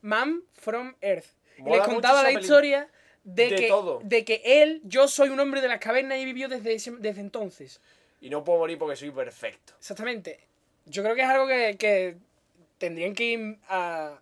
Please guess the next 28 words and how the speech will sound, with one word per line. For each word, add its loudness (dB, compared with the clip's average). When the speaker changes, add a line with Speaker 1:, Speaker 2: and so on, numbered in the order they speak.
Speaker 2:
Haz-, -16
llevarlo 0
a 2
Speaker 1:
hacer 2
Speaker 2:
los 10
Speaker 1:
los -4
Speaker 2:
vampiros. 4
Speaker 1:
vampiros, -
porque -2
ese 0
hombre 6
lo 6
que -2
hacía 0
era 0
cada, 2
cada 0
cierto -8
tiempo -2
morir -4
y -10
buscarse -10
una -4
nueva -2
identidad -2
y 2
un -8
nuevo 2